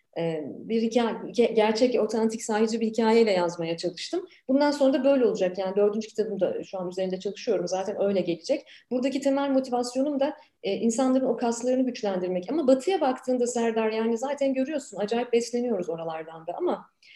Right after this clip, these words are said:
e, yani Amerika'da, Kuzey Amerika'da, e, Kanada'da, Avrupa'da, e, işte İngiltere'de. Seviyorum ben bu ülkeleri, çok güzel.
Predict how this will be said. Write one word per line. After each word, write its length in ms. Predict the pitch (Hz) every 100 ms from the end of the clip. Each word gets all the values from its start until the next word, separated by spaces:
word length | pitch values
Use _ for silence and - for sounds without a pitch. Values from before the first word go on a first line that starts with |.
| - _
e, 80 | -
yani 360 | 180 214 202 -
Amerika'da, 600 | 226 214 214 190 185 180
Kuzey 180 | - 202
Amerika'da, 560 | 190 185 196 175 175 175
e, 100 | 180
Kanada'da, 500 | 196 196 185 175 175
Avrupa'da, 720 | 185 185 190 185 180 170 180 -
e, 60 | -
işte 320 | - - 185
İngiltere'de. 600 | 202 202 208 196 180 180 - _ -
Seviyorum 480 | - 320 622 539 240
ben 180 | 190 185
bu 140 | 180
ülkeleri, 320 | 180 185 180
çok 240 | - 349 -
güzel. 320 | 185 165